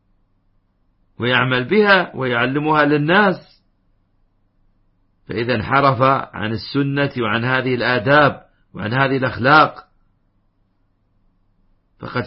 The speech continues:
شوه صورة الدين. وقال صاحب حلية طالب العلم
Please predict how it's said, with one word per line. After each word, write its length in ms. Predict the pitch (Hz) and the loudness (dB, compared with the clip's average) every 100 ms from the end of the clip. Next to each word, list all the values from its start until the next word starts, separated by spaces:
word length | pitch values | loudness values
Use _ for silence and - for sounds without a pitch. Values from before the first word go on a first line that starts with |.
| - | -2
شوه 400 | 156 156 135 131 | 0 2 0 -2
صورة 400 | 123 131 123 117 | -4 -4 -2 -4
الدين. 600 | 117 90 101 101 101 104 _ _ _ _ _ _ _ _ _ _ _ _ _ _ _ _ _ _ _ _ _ _ _ _ _ _ _ _ _ _ _ _ _ _ _ _ _ _ _ _ _ 117 | -6 -6 -4 -4 -4 -8 _ _ _ _ _ _ _ _ _ _ _ _ _ _ _ _ _ _ _ _ _ _ _ _ _ _ _ _ _ _ _ _ _ _ _ _ _ _ _ _ _ -2
وقال 640 | 131 135 131 233 233 165 | 2 2 2 0 2 0
صاحب 380 | 190 170 147 120 120 127 - _ _ _ _ _ | 2 2 0 -2 -2 -4 -10 _ _ _ _ _
حلية 600 | - 143 143 135 120 123 | -8 -4 0 0 -2 -6
طالب 380 | 117 135 123 110 | 0 0 2 0
العلم 360 | 107 98 156 | 0 0 0